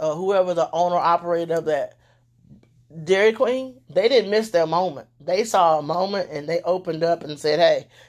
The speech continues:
let's get some cl-, customers in here." Because when the power was down, and I wasn't thinking of that. 'Cause see, in my house, the power is on. I cooked chicken. I did my normal yesterday. That was great.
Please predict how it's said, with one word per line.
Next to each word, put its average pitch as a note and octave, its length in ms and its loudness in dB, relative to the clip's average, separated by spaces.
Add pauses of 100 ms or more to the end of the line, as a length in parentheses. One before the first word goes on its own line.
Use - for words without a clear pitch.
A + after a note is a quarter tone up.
(160)
let's F#3 380 2
get F3 260 -4
some F3 180 -6
cl-, E3 360 -2
customers E3 460 0
in C#3+ 120 -6
here." C3+ 240 -10 (200)
Because F3 280 2
when E3 180 -2
the D#3+ 120 -2
power A3 640 2
was D3+ 180 -6
down, C3 300 -4
and D3 80 -6
I B2+ 80 -4
wasn't F3 340 -2
thinking D4+ 300 -2
of D3+ 80 -6
that. G2+ 240 -8 (260)
'Cause F#3+ 160 -4
see, A3 180 -6
in F#3 160 4
my D#4+ 360 0
house, F#3 400 -2 (200)
the D4 100 -4
power A#4 420 0
is D#3+ 100 -6
on. - 220 -12 (340)
I D#3 140 -2
cooked G#3+ 340 0
chicken. G#3+ 440 2
I F3+ 120 0
did G3 240 0
my A3 180 0
normal F#3+ 460 0
yesterday. D3 580 -10 (1600)
That F#3+ 540 2
was G3 260 -2
great. F#3 440 -2